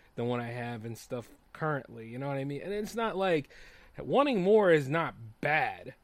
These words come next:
Now, you know, like, some movies that we watch and some of the things out here, yeah, sometimes the people go a little power hungry. Ambition can be evil.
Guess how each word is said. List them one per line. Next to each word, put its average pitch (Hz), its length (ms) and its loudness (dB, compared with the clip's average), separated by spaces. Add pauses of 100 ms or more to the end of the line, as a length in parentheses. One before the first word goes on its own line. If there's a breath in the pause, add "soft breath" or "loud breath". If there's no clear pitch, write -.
(120)
Now, 131 100 -6
you 156 160 -2
know, 160 100 0
like, 151 140 -2
some 220 260 0
movies 208 460 0
that 185 160 0
we 185 100 0
watch 175 460 0
and 147 80 -8
some 175 120 -4
of 170 60 -4
the 165 60 -4
things 170 200 -4
out 160 140 -2
here, 170 280 -4 (380 loud breath)
yeah, 160 600 4
sometimes 180 640 0
the 143 80 -6
people 165 280 -4
go 165 140 2
a - 20 4
little 156 200 0
power 156 340 2
hungry. 143 480 -2
Ambition 143 480 -2
can 143 180 -2
be 135 260 -6
evil. 139 320 -2